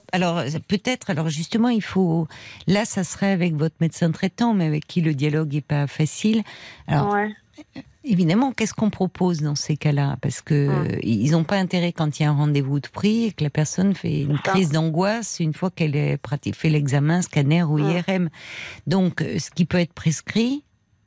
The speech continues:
Speaker 1: ben, évidemment, c'est un, un anxiolytique léger.
Speaker 2: Ah, je sais, je sais, on me l'a
Speaker 1: Le
Speaker 2: dit,
Speaker 1: temps
Speaker 2: hein.
Speaker 1: de l'examen.
Speaker 2: Ouais, ouais,
Speaker 1: Voyez ?
Speaker 2: on me l'a dit. Bah ouais.
Speaker 1: Mais
Speaker 2: Bah, je sais très bien que si je prends un anxio, parce que maintenant je supporte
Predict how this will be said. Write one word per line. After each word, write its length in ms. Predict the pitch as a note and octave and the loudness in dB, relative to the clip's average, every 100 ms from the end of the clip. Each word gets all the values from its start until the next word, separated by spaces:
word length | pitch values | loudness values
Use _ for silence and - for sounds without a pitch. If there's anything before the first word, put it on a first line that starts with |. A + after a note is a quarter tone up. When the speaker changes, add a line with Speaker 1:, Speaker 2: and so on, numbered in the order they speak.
| _ A2 | _ -14
Speaker 1:
ben, 260 | F#2+ D#2+ C#2 | -10 -8 -4
évidemment, 400 | A2 D#3+ A3 A3 - _ _ _ | 0 2 2 0 -6 _ _ _
c'est 260 | - - F3+ | -8 0 2
un, 360 | D#3 D3+ D3 - - | 4 2 0 -2 -4
un 320 | D3 C#3 C#3 | 0 2 2
anxiolytique 840 | C#3+ C#3+ - G3 A3+ - G3 - - - | 2 0 0 0 -2 -2 -4 -6 -10 0
léger. 240 | D#3+ F#3 F#3+ | 2 2 0
Speaker 2:
Ah, 20 | |
je 160 | F3+ F3+ - | -2 -4 -16
sais, 160 | F3+ F3+ - - | -14 -14 -14 -12
je 60 | F#3 | -8
sais, 80 | - | -4
on 60 | A3+ | -2
me 40 | F#3+ | 0
l'a 100 | F3+ | 2
Speaker 1:
Le 100 | F3 | 2
Speaker 2:
dit, 80 | - | 0
Speaker 1:
temps 140 | F#3 | 0
Speaker 2:
hein. 40 | E3+ | 2
Speaker 1:
de 40 | |
l'examen. 540 | D#3 D3 F#3 F#3+ F3 F3 _ _ _ _ - | 0 0 0 0 -2 -6 _ _ _ _ -14
Speaker 2:
Ouais, 60 | |
ouais, 160 | E3+ F3 | -10 -2
Speaker 1:
Voyez ? 260 | E3+ F3+ G#3 | 0 2 0
Speaker 2:
on 20 | |
me 60 | D#3+ | -2
l'a 40 | |
dit. 40 | D#3+ _ _ _ _ _ - | -12 _ _ _ _ _ -12
Bah 140 | E2+ E2+ | -8 -8
ouais. 120 | - _ _ _ _ - | -8 _ _ _ _ -2
Speaker 1:
Mais 220 | E3 E3+ G3 - - - - - - - - - | 2 2 2 -4 -12 -14 -14 -14 -16 -18 -20 -4
Speaker 2:
Bah, 160 | G#3 G#3 | -2 -2
je 100 | G3+ - | -4 -8
sais 80 | G3+ | -10
très 240 | - G#3 | -6 -8
bien 260 | F#3 G#3 B3+ | -4 -2 -4
que 340 | - G3+ F3+ F3+ F3+ | -6 -8 -6 -8 -10
si 80 | - | -12
je 60 | - - | -12 -8
prends 160 | G#3+ | -4
un 100 | G3 | -2
anxio, 300 | F#3 F#3 - | -2 -6 -6
parce 180 | G3 G3 | -6 -6
que 100 | - | -4
maintenant 260 | F#3+ F#3 A3+ | -2 0 -2
je 60 | |
supporte 340 | - - F3+ | -6 -10 -12